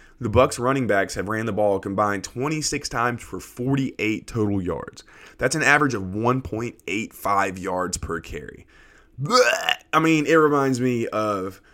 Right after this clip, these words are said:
the old Bucs preseason games where they couldn't run through a wall made of water. I mean, and also regular season <laughs> games as well. It's just rekindling all these memories, and it just has been an absolute disaster when they try to run the ball.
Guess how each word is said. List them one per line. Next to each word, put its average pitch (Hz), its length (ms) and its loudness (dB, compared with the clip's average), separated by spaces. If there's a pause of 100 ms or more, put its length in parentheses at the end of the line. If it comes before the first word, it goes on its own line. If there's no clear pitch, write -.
(380)
the 120 160 -2
old 113 260 4
Bucs 117 220 4
preseason 113 540 -2
games 107 340 2
where 104 220 4
they 110 160 4
couldn't 101 320 0
run 107 240 -2
through 101 240 0
a 90 40 -2
wall 98 300 4
made 101 200 0
of 82 100 -2
water. 90 480 0 (280)
I 107 120 -2
mean, 107 240 -2
and 110 280 0
also 113 380 0
regular 113 380 2
season 95 280 -4
<laughs> 85 80 -10
games 104 260 -4
as 90 120 -4
well. 98 260 4
It's 98 120 0
just 104 160 -4
rekindling 104 480 -4
all 113 440 2
these 101 280 -2
memories, 95 500 -4
and 98 300 -4
it 107 140 0
just 92 220 -6
has 95 240 -8
been 95 220 -8
an 90 140 -10
absolute 98 540 -6
disaster 101 600 2
when 90 80 -8
they 90 140 -6
try 82 260 -4
to 90 80 -6
run 87 240 -8
the 85 80 -10
ball. 104 380 2